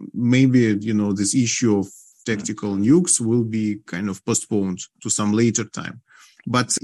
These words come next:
in general, so what is he going to do? Like, launch a new offensive next spring, next summer? So it, it's hard to believe that. So, yeah,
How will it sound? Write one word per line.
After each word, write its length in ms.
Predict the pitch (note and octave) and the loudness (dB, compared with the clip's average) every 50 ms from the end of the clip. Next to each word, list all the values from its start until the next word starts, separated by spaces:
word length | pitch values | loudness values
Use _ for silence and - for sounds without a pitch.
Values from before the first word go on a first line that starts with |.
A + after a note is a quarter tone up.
| - - - | -8 -8 -2
in 140 | D#3+ C#3+ B2 | 0 0 2
general, 680 | A2+ B2+ F3 G3+ G#3+ G3+ F3 C3+ A#2 A2 G2+ F#2+ F#2 | 2 2 2 4 4 4 2 2 2 0 -2 -4 -6
so 380 | G2 - - - A#2+ A2+ A2 G#2+ - - - - _ - | -6 -8 -6 -4 -2 -2 -4 -4 -8 -14 -20 -16 _ -2
what 260 | C#3+ D3 E3 D#3 D#3 | 0 0 2 2 0
is 140 | D#3 - - | 0 -2 0
he 120 | D3 C3 | -2 -2
going 360 | A#2 B2 C3+ C3+ B2+ A#2+ A2+ A2 | -2 0 0 0 0 0 -2 -4
to 120 | - A#2+ | -6 -8
do? 280 | A2+ A2 A#2+ C3 B2+ A#2 | -6 -2 0 0 0 0
Like, 260 | G#2 G2+ G2+ G2 G2 _ _ - | -2 -4 -6 -8 -10 _ _ -4
launch 400 | A#2 A#2+ C#3+ D3 C#3+ C3+ C#3 - | 0 2 4 4 2 2 0 -2
a 80 | B2 | -2
new 280 | A2 A2+ A#2 B2 B2 A#2 | -2 -2 -2 -2 -2 -2
offensive 680 | G#2+ G2+ - C#3+ D#3 F3+ G3+ G3+ - - C3+ B2+ B2+ - _ _ _ _ _ | -4 -4 -4 -2 -2 0 0 2 0 0 0 -2 -4 -10 _ _ _ _ _
next 300 | - B2 A#2+ A2 G2+ - | -2 -2 0 0 -2 -4
spring, 560 | - - - B2 C3+ D3 D3+ D#3 D#3+ D#3+ D#3 - | -8 -2 2 4 6 6 6 4 2 0 -2 -4
next 340 | - - A2 G#2+ G2 - - | -6 -6 -4 -2 0 0 2
summer? 520 | - C3+ B2+ C3+ C#3 C#3 C3 A#2+ A2+ A2 G#2+ | 2 2 2 2 2 2 2 2 0 -2 -2
So 260 | - - C3+ B2 B2 | -2 0 0 2 0
it, 100 | B2+ B2+ - - | 0 -2 -2 0
it's 280 | D3 D3 D3 - - | 0 0 0 0 -2
hard 180 | - B2+ A#2 A2+ | -2 -2 -2 -2
to 100 | - - | -4 -8
believe 340 | A2 G#2+ - - G#2 G2 A2+ | -8 -6 -4 -4 -4 -4 -4
that. 180 | - - - - _ - - - - - - _ - | -6 -8 -10 -12 _ -20 -20 -20 -20 -20 -14 _ -2
So, 420 | - - C#3 B2 A#2 A2 A2 - _ _ _ - | 0 2 4 4 4 2 0 -6 _ _ _ -4
yeah, 200 | C3 A2+ F#2+ | -2 -2 -2